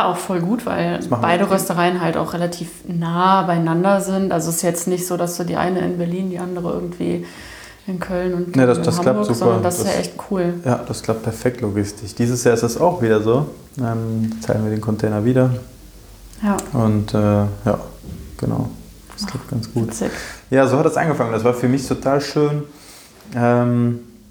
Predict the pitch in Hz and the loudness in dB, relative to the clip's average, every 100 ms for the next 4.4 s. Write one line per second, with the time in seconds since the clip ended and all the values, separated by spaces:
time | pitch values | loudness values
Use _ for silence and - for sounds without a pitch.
0 | - - _ _ _ _ _ - 123 127 | -20 -20 _ _ _ _ _ -2 -2 0
1 | 127 139 139 131 120 - 127 147 147 - | -2 0 2 2 0 2 2 2 -2 -6
2 | - 123 131 123 127 117 - - 117 117 | 0 4 4 4 0 -4 -4 -2 -2 -2
3 | - 110 117 120 107 104 101 - - - | -6 0 0 0 2 2 2 0 -8 -16
4 | - - - 107 | -20 -14 -10 -8